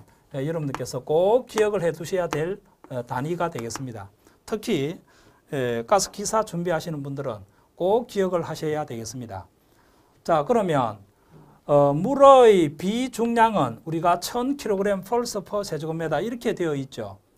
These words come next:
그렇죠? 이렇게 되어 있습니다. 그렇죠? 에, 감마 이꼴은, 비중량은, 감마 이꼴은 우리가 천 S라고, 천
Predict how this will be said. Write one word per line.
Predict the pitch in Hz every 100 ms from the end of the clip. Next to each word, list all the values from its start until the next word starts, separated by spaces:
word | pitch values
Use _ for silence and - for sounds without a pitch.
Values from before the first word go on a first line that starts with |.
| _
그렇죠? | 139 139 196 202
이렇게 | 214 233 190
되어 | 160
있습니다. | 131 135 120 107
그렇죠? | 98 127 123 185 277 _ _ _ _ _ _ _ _ - _ _ _ _ _ _ _
에, | 160 151 139
감마 | 139 185 254 262
이꼴은, | 202 175 208 160 107 98 _ -
비중량은, | - 208 233 226 226 220 180 117 113
감마 | 160 220 226 196
이꼴은 | 156 190 165 123
우리가 | 143 156 147
천 | - - 220 233 247 240
S라고, | 262 262 226 180 156
천 | - 220 233 254